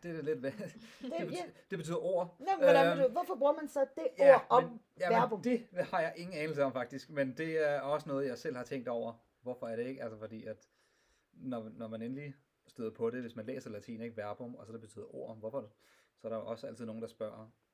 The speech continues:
Speaker 1: hvorfor betyder det ikke udsagnsord, ikke?
Speaker 2: Ja.
Speaker 1: Altså, det, <laughs> øhm, men, øhm.
Speaker 2: Eller,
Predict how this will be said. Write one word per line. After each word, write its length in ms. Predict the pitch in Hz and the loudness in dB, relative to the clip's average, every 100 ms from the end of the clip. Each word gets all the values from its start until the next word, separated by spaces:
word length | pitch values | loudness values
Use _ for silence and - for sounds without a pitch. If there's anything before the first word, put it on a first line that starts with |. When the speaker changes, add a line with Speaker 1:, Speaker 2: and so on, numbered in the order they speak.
| _ | _
Speaker 1:
hvorfor 260 | 117 107 127 | -14 -12 -14
betyder 280 | 117 123 | -16 -10
det 80 | 101 | -10
ikke 240 | 107 - _ _ _ _ _ _ _ _ - | -10 -16 _ _ _ _ _ _ _ _ -14
udsagnsord, 600 | 135 170 143 139 120 123 | -10 -6 -6 -6 -8 -6
ikke? 120 | 139 208 | -6 -2
Speaker 2:
Ja. 20 | 139 339 | 0 0
Speaker 1:
Altså, 140 | - | 0
det, 400 | 208 160 175 151 - - - _ _ _ | -4 -4 -8 -8 -14 -20 -20 _ _ _
<laughs> 160 | - | -6
øhm, 400 | 117 110 107 107 110 | -4 -4 -8 -16 -16
men, 240 | 113 107 104 | -12 -10 -10
øhm. 340 | 101 95 92 _ _ _ - | -14 -14 -20 _ _ _ -2
Speaker 2:
Eller, 320 | 208 240 269 | 0 2 0